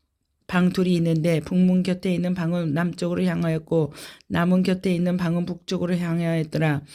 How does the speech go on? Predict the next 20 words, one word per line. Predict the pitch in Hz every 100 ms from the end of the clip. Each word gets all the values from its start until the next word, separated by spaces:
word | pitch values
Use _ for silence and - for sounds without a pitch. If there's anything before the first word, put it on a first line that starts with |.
| - - - _
그가 | - 185 185
내게 | 180 180 185
이르되, | 165 170 165 170
"남쪽을 | 135 165 180 180 180 185
향한 | 185 170 180 -
이 | 180
방은 | 180 170 170 156 139 - _ - _
성전을 | - - 190 185 185 180
지키는 | 185 180 180 175 165 -
제사장들이 | 175 180 180 175 170 170 170
쓸 | 165 185 180
것이요, | 160 - 165 156 143 - - _ _
북쪽을 | 196 190 180 180 180
향한 | 180 175 170
방은 | 165 165 156 127 - _ _ -
제단을 | 170 170 185 180
지키는 | 175 185 190 180 180
제사장들이 | 180 175 180 180 180 170
쓸 | 175 175
것이라. | 180 175 180 165 160 139